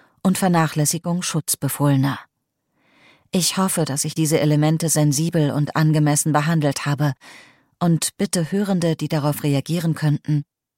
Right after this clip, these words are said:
dies zur Kenntnis zu nehmen. Die Zeit ist mein größter Feind. Eva Peron.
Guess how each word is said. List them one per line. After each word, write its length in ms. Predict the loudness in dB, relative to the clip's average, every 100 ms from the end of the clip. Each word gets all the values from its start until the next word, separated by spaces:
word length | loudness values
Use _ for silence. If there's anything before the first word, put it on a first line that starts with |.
| _
dies 320 | -4 -2 -2 -4
zur 220 | -8 -8
Kenntnis 600 | -4 -2 -2 -4 -4 -4
zu 160 | -2
nehmen. 340 | 0 0 -2 -8 _ _ _ _ _ _ _ _ _ _ _ _ _ _ _ _ _ _ _ _ _ _ _ _ _ _ _ _ _ _ _ _ -8
Die 140 | -4
Zeit 640 | 0 2 2 0 -6 -8 _ _
ist 220 | -4 -2 2
mein 260 | 4 4
größter 560 | 2 2 2 2 0 -2
Feind. 720 | -2 -2 -2 -4 -14 -18 -18 _ _ _ _ _ _ _ _ _ _
Eva 320 | 2 4 2
Peron. 400 | 0 0 2 0